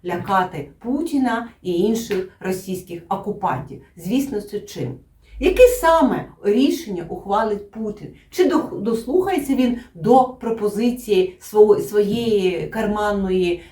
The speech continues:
е, обіз'янки і ухвалить, внесе, е,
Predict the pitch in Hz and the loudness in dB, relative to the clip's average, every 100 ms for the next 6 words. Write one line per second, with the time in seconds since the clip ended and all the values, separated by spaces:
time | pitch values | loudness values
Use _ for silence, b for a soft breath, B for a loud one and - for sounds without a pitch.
0 | B 170 165 185 180 185 180 180 175 180 | B -4 0 2 2 -2 -2 -2 -2 -2
1 | 170 - 147 139 B B - 190 170 170 | -4 -8 -10 -10 B B -6 0 2 0
2 | 190 208 240 226 - - 180 180 202 214 | 0 2 2 0 -4 -6 -4 -2 -2 -2
3 | - 208 208 190 - | -6 -2 0 -2 -4